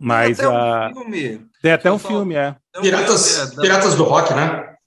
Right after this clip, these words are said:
Speaker 2: Double Ter Rocket, né?
Speaker 3: Os caras pegam um
Speaker 2: É,
Speaker 3: navio.
Speaker 2: e aí fala que os, os,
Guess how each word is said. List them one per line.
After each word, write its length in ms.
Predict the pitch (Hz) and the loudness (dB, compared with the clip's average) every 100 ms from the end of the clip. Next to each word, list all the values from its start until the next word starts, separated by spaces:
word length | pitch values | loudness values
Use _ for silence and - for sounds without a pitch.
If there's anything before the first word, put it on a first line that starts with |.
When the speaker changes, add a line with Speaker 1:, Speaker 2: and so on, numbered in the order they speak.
| _ | _
Speaker 2:
Double 420 | 131 143 143 180 190 | -8 -6 -2 -4 -2
Ter 160 | 170 | -2
Rocket, 540 | 139 139 160 160 135 123 | 0 0 0 -4 -6 -8
né? 140 | 117 | -8
Speaker 3:
Os 80 | 127 | -4
caras 380 | 151 151 147 147 | 0 0 0 -2
pegam 180 | 147 156 | 0 2
um 40 | |
Speaker 2:
É, 60 | 151 | 4
Speaker 3:
navio. 420 | 139 135 160 156 | 2 4 4 4
Speaker 2:
e 60 | 147 | 0
aí 220 | 160 170 | -2 -2
fala 340 | 175 175 190 190 | -2 0 0 -4
que 160 | 196 | -6
os, 220 | 185 143 - | -6 -8 -10
os, 200 | 135 | -10